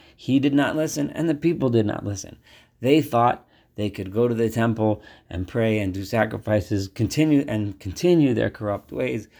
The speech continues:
We saw what they did with releasing their slaves and re-enslaving their slaves. That all happened during this time period. Um, they thought they can continue their corrupt ways,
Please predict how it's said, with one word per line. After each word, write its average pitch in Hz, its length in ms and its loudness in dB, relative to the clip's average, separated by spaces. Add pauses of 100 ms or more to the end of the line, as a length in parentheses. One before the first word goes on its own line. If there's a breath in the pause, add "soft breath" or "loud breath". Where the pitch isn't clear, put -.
(140 soft breath)
We 113 80 0
saw 139 280 4
what 127 160 2
they 107 140 -6
did 120 300 -2
with 104 280 -6 (320 loud breath)
releasing 131 460 2
their 107 140 0
slaves 107 360 -2
and 98 140 -6
re-enslaving 120 720 0
their 110 140 2
slaves. 104 400 -4
That 120 180 -2
all 120 140 2
happened 110 400 -4
during 107 280 2
this 104 200 -6
time 101 260 -6
period. 98 400 -10 (920 soft breath)
Um, 107 400 6 (800)
they 123 480 2 (1300)
thought 143 260 4
they 135 100 -2
can 117 160 -4
continue 127 460 -4
their 117 160 -2
corrupt 110 340 -2
ways, 120 420 2